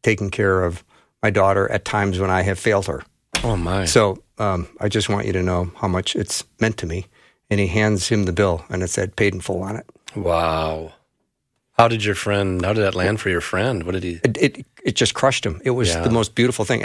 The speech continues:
Speaker 1: 'cause his mindset was, "I am not gonna let this guy go, you know, he's not gonna get an inch on me," right?
Speaker 2: Mm. Wow.
Speaker 1: Yeah.
Speaker 2: We have a lot of those situations,
Speaker 1: I don't,
Speaker 2: don't we,
Speaker 1: I don't
Speaker 2: where
Speaker 1: trust him. I don't, I, you know, I gotta watch him
Speaker 2: Yeah.
Speaker 1: like a hawk.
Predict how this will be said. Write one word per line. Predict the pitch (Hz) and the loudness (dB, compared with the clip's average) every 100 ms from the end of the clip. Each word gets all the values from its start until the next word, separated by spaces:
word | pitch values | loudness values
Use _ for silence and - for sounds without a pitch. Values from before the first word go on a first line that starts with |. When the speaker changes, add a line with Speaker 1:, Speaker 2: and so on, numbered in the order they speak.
| - | 0
Speaker 1:
'cause | - 113 | 2 2
his | 151 123 | 0 2
mindset | 120 131 127 104 - | 2 2 2 0 0
was, | 98 95 - - _ _ - | 0 -2 -4 -16 _ _ 2
"I | 123 139 | 4 4
am | 135 | 4
not | 117 104 | 2 0
gonna | 110 | -2
let | 95 | -4
this | - - | -4 -4
guy | - 87 92 - | -2 -2 -2 -6
go, | 95 87 92 _ _ _ - | -4 -4 -4 _ _ _ -4
you | 113 | -2
know, | 92 - - - | 0 -4 -10 -4
he's | 143 | 0
not | 131 | 2
gonna | 117 107 | 2 2
get | 98 | 0
an | 98 | 0
inch | 123 92 | -2 -2
on | 90 73 | -2 -4
me," | 71 - - | -8 -12 0
right? | 104 101 | 2 2
Speaker 2:
Mm. | 95 92 90 85 80 78 _ _ _ _ _ _ _ _ _ _ - - | 0 -2 -4 -8 -14 -20 _ _ _ _ _ _ _ _ _ _ -14 -2
Wow. | 90 87 87 85 | 0 2 0 2
Speaker 1:
Yeah. | 98 | 2
Speaker 2:
We | |
have | 127 92 | 2 0
a | |
lot | 95 95 | 0 0
of | 90 | 0
those | 98 | 0
situations, | - 101 - 87 - 92 | -2 -4 -2 -2 0 0
Speaker 1:
I | |
don't, | 104 | 2
Speaker 2:
don't | 104 107 | 0 0
we, | 107 | 0
Speaker 1:
I | |
don't | 101 | 0
Speaker 2:
where | 98 | 2
Speaker 1:
trust | 135 - | 2 2
him. | 175 160 - _ _ - | 0 0 -8 _ _ -6
I | 104 | -2
don't, | 104 95 - | -2 -2 -4
I, | - | -2
you | 117 | 0
know, | 95 | 0
I | 107 | 2
gotta | 92 95 | 4 4
watch | 98 | 4
him | 98 | 2
Speaker 2:
Yeah. | |
Speaker 1:
like | 98 | 2
a | 85 | 2
hawk. | 135 131 | 2 2